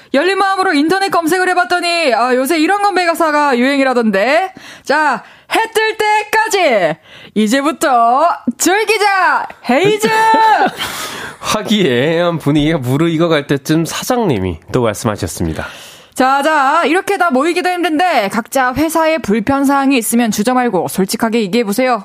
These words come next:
Speaker 1: 저 열린 사람입니다."
Speaker 2: 그리고 찾아온 침묵.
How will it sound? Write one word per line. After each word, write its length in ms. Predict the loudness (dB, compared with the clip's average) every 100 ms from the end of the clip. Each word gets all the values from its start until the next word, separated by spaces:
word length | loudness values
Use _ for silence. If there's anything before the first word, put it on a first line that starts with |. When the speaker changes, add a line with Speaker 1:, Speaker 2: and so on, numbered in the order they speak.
| -4
Speaker 1:
저 320 | -2 0 -2 -8 -4
열린 320 | -2 2 2
사람입니다." 1080 | 2 2 2 2 2 2 2 2 2 2 -2 -6 -8
Speaker 2:
그리고 240 | -4 -4
찾아온 440 | -2 -2 -2 -2 -2
침묵. 520 | -2 0 0 -2 -4